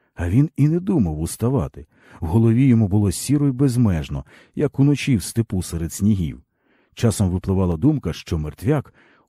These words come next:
уже не людина, що людина буває доти, поки жива. Часом гадав про Полтавщину,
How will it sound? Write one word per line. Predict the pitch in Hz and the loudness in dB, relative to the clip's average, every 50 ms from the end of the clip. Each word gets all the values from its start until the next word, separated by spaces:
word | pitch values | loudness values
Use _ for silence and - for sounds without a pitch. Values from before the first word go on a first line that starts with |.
| _ | _
уже | - 90 80 90 117 151 156 | -10 -10 -4 -2 0 0 0
не | 139 113 135 143 | 2 2 2 2
людина, | 147 165 165 151 139 110 82 71 62 60 - - _ - - - | 2 0 0 0 -2 -2 -2 -4 -8 -12 -16 -20 _ -20 -20 -20
що | - - - 123 104 - - - | -8 0 2 2 2 2 -2 -2
людина | 101 104 120 107 98 117 123 120 117 | 2 2 2 2 4 4 4 4 4
буває | 101 113 113 104 117 110 104 90 | 4 2 2 2 4 2 2 0
доти, | 76 76 101 120 139 - 156 | 0 0 0 0 0 0 -2
поки | - 139 139 - - 143 | -2 -2 -2 0 0 -2
жива. | 127 123 147 143 120 82 65 - - - _ _ _ _ _ _ _ _ _ _ _ _ _ _ _ | 0 2 0 0 0 0 -4 -6 -12 -18 _ _ _ _ _ _ _ _ _ _ _ _ _ _ _
Часом | - - 151 147 - 156 139 | -2 -2 -2 0 0 0 2
гадав | 131 135 127 151 147 131 | 2 2 2 2 0 2
про | - 135 131 | 0 -2 -2
Полтавщину, | - 147 147 147 - 120 90 76 67 - - 78 69 69 - | 0 -4 -4 -2 0 0 0 0 -4 -8 -10 -10 -10 -10 -12